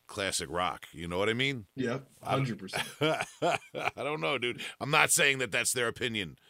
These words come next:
Speaker 1: anyone's opinion about Dismember. This is, that's just my joke. I, yeah, dude, this is, like,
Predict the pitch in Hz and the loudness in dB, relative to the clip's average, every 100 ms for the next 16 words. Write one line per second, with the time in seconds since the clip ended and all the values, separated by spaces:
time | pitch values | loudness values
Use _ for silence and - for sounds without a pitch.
0 | - 95 107 107 92 104 101 95 92 82 | -12 -6 -2 -2 -4 -2 -2 -2 -4 -4
1 | 82 90 78 69 78 - 78 92 - 82 | -6 -6 -8 -10 -10 -10 -6 -6 -4 -6
2 | 92 85 85 85 - - - - - - | -6 -8 -4 -6 -8 -20 -20 -20 -20 -18
3 | - 120 123 143 98 98 82 113 - 117 | -2 0 2 2 2 -4 -4 -2 -2 -2
4 | 104 117 104 101 | 0 2 2 0